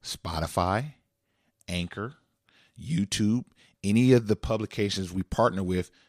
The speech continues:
to, uh, give and spread this content can say, "We're gonna pull that because we disagree with that.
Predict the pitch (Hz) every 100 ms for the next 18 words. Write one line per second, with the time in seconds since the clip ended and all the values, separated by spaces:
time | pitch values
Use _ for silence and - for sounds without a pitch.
0 | _ - 110 95 87 76 _ _ _ _
1 | _ _ - 85 76 76 - - _ 82
2 | 98 131 143 120 - 92 - - 98 147
3 | 113 - 98 90 - 98 98 _ _ _
4 | _ - 92 82 98 90 85 82 _ _
5 | 98 - 120 - - 160 180 82 - _
6 | _ _ 87 - 98 120 110 101 110 104
7 | 123 80 - 67